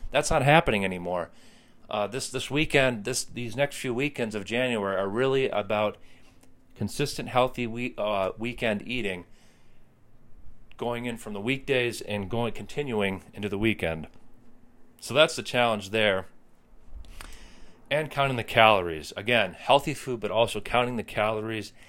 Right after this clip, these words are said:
and then doing that on, on our Fitness Pals. Um, yes, so literally there's an app called a Fitness Pal, if you haven't heard, and that is a great tool if you're looking to, are you, if you're inspired by this show and wanting to do a healthy lifestyle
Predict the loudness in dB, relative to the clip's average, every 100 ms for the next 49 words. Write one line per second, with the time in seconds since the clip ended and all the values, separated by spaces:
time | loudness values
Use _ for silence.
0 | -20 -16 -10 -4 -4 -2 -2 -2 0 0
1 | -2 -6 -10 -10 -6 -4 -4 -4 0 2
2 | 4 0 -4 -18 -20 -20 -20 -20 -4 0
3 | 2 0 -4 -12 -18 -20 -10 4 6 6
4 | 2 -6 -4 -2 0 0 0 0 0 4
5 | 4 4 2 0 2 0 0 -2 4 4
6 | 4 0 -8 -8 2 2 2 2 4 4
7 | 0 -8 -20 -20 -20 -20 -20 -20 -12 -10
8 | -6 -6 -6 -12 -20 -20 -12 -6 -6 -6
9 | -10 -8 -4 -4 -6 -8 -4 -2 0 0
10 | -4 -12 -8 -4 -2 0 -2 4 4 2
11 | -6 -20 -20 -20 -12 -2 0 2 0 -2
12 | -4 0 6 8 8 6 6 6 0 0
13 | 4 6 4 0 -14 -20 -20 -20 -10 -2
14 | 0 6 6 6 4 2 4 6 6 6
15 | 4 4 4 2 0 4 4 2